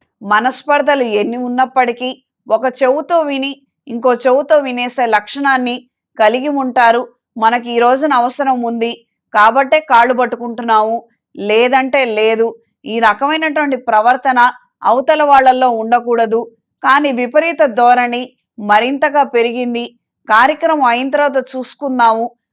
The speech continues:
అన్న నేపథ్యంలో మీ ఆలోచనలు ఉంటాయి. మీకు అనుకూలంగా ఉండేవారు, మీకు సహకరించేవారు కూడా ఎక్కువగా ఉంటారు. సహాయ సహకారాలని పూర్తి స్థాయిలో అందుకోగలుగుతారు. కళా సాంస్కృతిక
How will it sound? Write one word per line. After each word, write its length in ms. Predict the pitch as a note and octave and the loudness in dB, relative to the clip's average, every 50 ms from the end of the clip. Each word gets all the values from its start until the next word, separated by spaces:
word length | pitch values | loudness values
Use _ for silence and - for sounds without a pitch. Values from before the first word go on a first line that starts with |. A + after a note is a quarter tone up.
| _ - - | _ -6 -4
అన్న 140 | G#3 A3+ A3 A3 G#3+ A3 | -4 -2 -4 -4 -4 -4
నేపథ్యంలో 600 | A3+ B3+ B3+ D#4 D4+ C4+ C4 D#4 D4+ D4+ D4 C#4 B3+ A#3+ | -4 -2 0 0 -2 0 0 -2 -2 0 0 -2 -2 -2
మీ 80 | A3+ A3 G#3+ G#3 G#3+ | 0 2 4 4 4
ఆలోచనలు 540 | A3+ B3+ C#4+ D4 C#4+ - D4 C4 B3 A#3 A3+ A3+ A3+ | 4 2 2 0 0 0 -2 -4 -2 -2 -4 -6 -6
ఉంటాయి. 440 | A#3 A3+ - B3 A#3 A3+ A#3 A#3 B3 - _ _ _ _ _ _ G#3+ G3+ | -6 -4 -2 -2 -2 -2 -2 -6 -10 -14 _ _ _ _ _ _ -10 -8
మీకు 200 | A3 A3+ A3 A3+ G#3+ | -6 -2 0 2 2
అనుకూలంగా 580 | G#3+ A#3+ A#3+ - D4+ D4+ D4+ D4+ D4 C#4+ C#4+ C4 B3 A#3+ | 2 0 -2 -4 -2 0 0 0 0 2 2 2 2 2
ఉండేవారు, 540 | A#3+ A#3+ A#3 B3 A#3+ A#3+ A#3 A3+ A3+ A3+ A#3+ A#3+ - _ _ _ _ - G#3+ G#3 | 0 -2 -2 0 2 4 4 4 4 2 0 -4 -8 _ _ _ _ -12 -8 -6
మీకు 200 | A3 A3+ A3 A#3 A3 - A#3+ | -6 -6 -6 -6 -4 -2 -2
సహకరించేవారు 960 | G#3+ A3+ B3+ B3 D#4 D4 D4+ D4 B3+ - - C#4 B3+ B3 B3 A#3+ A#3 A#3 A3+ A3+ | -2 -2 -2 -2 -2 -2 -2 -2 -4 -4 -2 -2 0 2 2 2 2 2 0 -2
కూడా 240 | A3+ A3+ A3+ A3+ A#3+ C4 - - _ _ _ _ - F#3+ G3+ G#3+ | 0 0 2 2 2 0 -2 -8 _ _ _ _ -8 -4 -2 -2
ఎక్కువగా 440 | A3 G#3+ - D#4 D#4 D#4 D4 D4 C4 A#3+ A3+ A#3 | -2 -2 -2 -2 0 2 2 4 4 4 2 0
ఉంటారు. 440 | A#3 A#3 A3 B3 A3+ A3+ A3+ A#3+ B3+ A#3+ - _ _ _ _ - - | -2 -2 0 2 2 2 2 2 -2 -6 -10 _ _ _ _ -6 -2
సహాయ 340 | B3 A3 A3+ C4 D4+ D#4+ D#4 D4 D4+ C#4 | -2 -2 0 0 0 0 0 -2 -2 -4
సహకారాలని 800 | B3 A3+ B3+ B3+ - C#4+ C4+ C4+ C4 A#3+ A#3+ A#3+ A#3 A#3 A#3+ C4 B3 _ _ _ _ _ _ - | -4 -4 -4 -4 0 0 2 4 4 4 4 4 2 0 -2 -6 -10 _ _ _ _ _ _ -4
పూర్తి 300 | C#4+ D#4+ D#4+ E4 - E4+ - | -4 -4 -4 -4 -6 -8 -8
స్థాయిలో 400 | - - C#4+ C4+ C4+ C4+ C#4 C#4 B3+ A#3 | -4 0 0 2 2 2 2 2 2 0
అందుకోగలుగుతారు. 1040 | A#3 A#3 A3+ A3 A#3 A3+ G#3+ G3 G3+ G3 G3+ F#3+ G3 G3 G3+ G3+ F#3+ F#3+ F#3 F#3+ F3+ F3+ _ _ _ _ _ _ - | 0 -2 -4 -4 -2 -2 -2 0 0 -2 -2 -4 -8 -6 -2 0 0 0 0 -2 -6 -10 _ _ _ _ _ _ 0
కళా 240 | A#3+ A#3 B3 C4 C4 C4 C4 - | 0 2 2 2 2 0 0 -2
సాంస్కృతిక 640 | C4 A3+ A#3 B3+ C4+ - - - D4+ C4 D4 C4+ | -2 -2 -2 -2 -4 -6 -8 -8 -8 -6 -4 -2